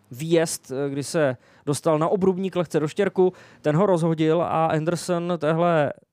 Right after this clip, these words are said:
situace využil. Theo Calvet pak <laughs> začal na Adama Lacka troubit, aby si ho všimnul, protože už v téhle pozici v mrtvém úhlu v zrcátkách nevidíte prakticky vůbec nic. V reálu by se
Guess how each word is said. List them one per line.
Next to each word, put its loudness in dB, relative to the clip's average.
situace -2
využil. 0
Theo 2
Calvet -2
pak -2
<laughs> -10
začal 2
na 0
Adama 0
Lacka 2
troubit, 2
aby -2
si -4
ho 2
všimnul, -2
protože -2
už -2
v -16
téhle 2
pozici 0
v -6
mrtvém 0
úhlu 4
v -10
zrcátkách 0
nevidíte -4
prakticky -6
vůbec -2
nic. -4
V -2
reálu 2
by -2
se 0